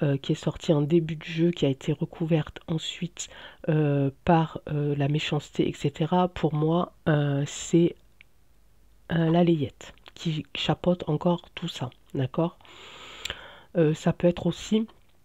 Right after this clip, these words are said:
oui, ça peut être aussi l'ensemble de l'U E, hein ? En tout cas,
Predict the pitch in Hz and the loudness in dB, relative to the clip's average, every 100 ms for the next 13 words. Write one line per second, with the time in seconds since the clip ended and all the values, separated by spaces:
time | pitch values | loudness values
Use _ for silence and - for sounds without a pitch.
0 | - _ _ - - _ _ _ _ _ | -20 _ _ -20 -20 _ _ _ _ _
1 | _ _ _ _ _ _ _ - 190 214 | _ _ _ _ _ _ _ -2 4 4
2 | - 135 151 - 147 - - 202 185 151 | 2 -4 -4 -4 -8 -6 -2 4 4 4
3 | 156 - 185 170 147 170 165 170 180 165 | 2 2 2 4 4 4 4 0 2 0
4 | 139 - _ _ - 165 196 - _ _ | -2 -8 _ _ -6 -2 -2 -6 _ _
5 | - - - - - 202 | -10 -8 -8 -4 2 2